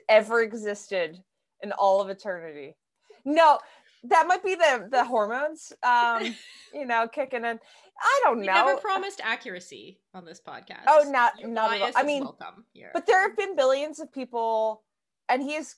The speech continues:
Speaker 1: he's gotta be, like, top one percent at
Speaker 2: Mm,
Speaker 1: least.
Speaker 2: probably,
Speaker 1: So
Speaker 2: probably.
Speaker 1: I don't know. Let's see.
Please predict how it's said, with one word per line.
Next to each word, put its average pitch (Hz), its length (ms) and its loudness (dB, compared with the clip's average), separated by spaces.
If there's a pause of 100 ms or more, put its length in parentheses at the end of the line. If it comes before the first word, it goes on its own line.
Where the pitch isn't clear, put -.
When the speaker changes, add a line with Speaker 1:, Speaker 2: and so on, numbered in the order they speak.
Speaker 1:
he's 269 260 -12
gotta 233 340 2
be, 196 220 -6
like, 135 320 -4
top 143 260 -8
one 139 200 -14
percent 226 520 -12 (340)
at 190 180 -4
Speaker 2:
Mm, 151 120 -16
Speaker 1:
least. - 440 -20 (140)
Speaker 2:
probably, 226 180 -2
Speaker 1:
So 196 480 4 (320)
Speaker 2:
probably. - 280 -20
Speaker 1:
I 349 120 -4
don't 226 160 -4
know. 156 380 -2 (280)
Let's 302 320 2
see. 247 160 -10